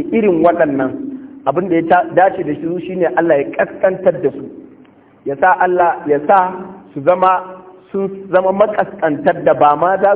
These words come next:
su iya shiga masallacin ba sai dai a halin tsoro. Ma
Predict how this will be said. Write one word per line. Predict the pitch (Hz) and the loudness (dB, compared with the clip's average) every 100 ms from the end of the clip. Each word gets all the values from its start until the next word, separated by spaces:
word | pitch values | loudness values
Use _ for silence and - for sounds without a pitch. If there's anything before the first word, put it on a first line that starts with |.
| 202 | -2
su | 196 180 | -2 0
iya | |
shiga | 180 147 156 160 | 2 2 2 2
masallacin | 160 175 170 160 170 143 | 0 2 2 2 -2 0
ba | 139 135 - - - - | 0 -2 -10 -18 -20 -4
sai | 165 | 0
dai | 165 170 | 2 2
a | 156 | 2
halin | 151 156 160 160 160 | 2 2 0 -2 0
tsoro. | 151 139 135 - - - - - - - - - - _ _ _ - - - - | 0 0 -2 -6 -10 -12 -14 -18 -20 -20 -20 -20 -20 _ _ _ -20 -20 -20 -6
Ma | 143 208 | 2 2